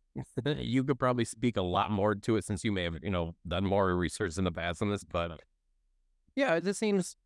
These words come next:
correct me if I'm wrong on this, 'cause I may be ignorant on this one. It just seems like the more you do things like this within larger regions, it seems like you end up potentially putting yourself back in a situation like we were, like, in two thousand eight, two thousand nine.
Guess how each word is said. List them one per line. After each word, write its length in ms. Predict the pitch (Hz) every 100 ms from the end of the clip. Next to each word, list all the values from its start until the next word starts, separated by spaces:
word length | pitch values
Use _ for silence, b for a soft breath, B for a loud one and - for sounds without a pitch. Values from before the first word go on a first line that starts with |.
| _
correct 260 | - 196 190
me 100 | 175
if 140 | 151
I'm 160 | 139 117
wrong 180 | 120 117
on 100 | 92
this, 140 | 82
'cause 140 | -
I 100 | 113
may 180 | 120 131
be 300 | 107 95 78
ignorant 300 | 117 117 104
on 80 | 90
this 180 | 85 -
one. 120 | 107
It 80 | 113
just 180 | 165 -
seems 240 | 160 143
like 220 | 127 107
the 120 | 113
more 320 | 107 104 120 143
you 140 | 131
do 220 | 85 110
things 300 | 120 123 120
like 140 | 117 -
this 260 | 117 - -
within 420 | 104 82 98 80 b b _ _ _ _ -
larger 440 | 98 107 117 117
regions, 360 | 104 113 113 107
it 80 | 98
seems 280 | 131 147
like 220 | 131 117 -
you 140 | 110
end 180 | - 110
up 80 | 87 73 _ _ _ -
potentially 600 | - - 160 160 147 123
putting 320 | 123 135 131
yourself 380 | 107 - 110 82
back 240 | 80 82
in 60 | 120
a 60 |
situation 720 | - 110 - 110 98 80 - 98
like 160 | 82
we 80 | 85
were, 360 | 90 87 85 85
like, 200 | 82 85
in 100 | 85
two 120 | 101
thousand 280 | 82 82 85
eight, 140 | 85
two 100 | 85
thousand 260 | 82 80 78
nine. 240 | 65 62